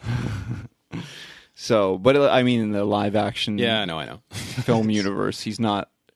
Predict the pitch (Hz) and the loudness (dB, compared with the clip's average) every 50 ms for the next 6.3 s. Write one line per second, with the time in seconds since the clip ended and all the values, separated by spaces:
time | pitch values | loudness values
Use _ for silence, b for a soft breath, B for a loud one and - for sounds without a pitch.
0 | _ _ - - 131 123 120 123 110 101 - 104 101 104 104 - - - 113 107 | _ _ -2 0 0 2 4 2 2 2 2 0 2 0 0 -4 -4 -4 -4 -2
1 | 107 110 104 101 - 107 104 101 104 - - - 107 104 110 - - 101 107 107 | -2 -4 -4 -2 -2 -2 0 0 -2 -4 -2 -2 -2 -2 -2 -6 -10 -6 -4 -4
2 | 98 101 - - 104 90 B B B B B - - - 120 110 104 104 104 - | -4 -4 -6 -6 -8 -8 B B B B B -8 0 2 4 4 4 2 0 -2
3 | - - - - - - - _ - 117 104 98 95 104 62 53 50 - - _ | -8 -10 -10 -10 -12 -14 -12 _ -4 -4 -2 -2 -4 -4 -6 -6 -8 -12 -18 _
4 | _ _ _ - - - 120 110 107 - - 117 110 110 113 117 120 123 127 123 | _ _ _ -10 -4 -2 -2 -2 -4 -4 -4 -4 -2 0 0 2 4 6 4 4
5 | 120 - 120 101 113 123 123 117 - 123 113 110 113 117 117 120 120 120 113 110 | 4 0 -2 0 4 4 4 4 2 2 0 2 4 4 4 4 4 4 4 2
6 | - - 117 107 104 113 | 4 2 2 2 2 0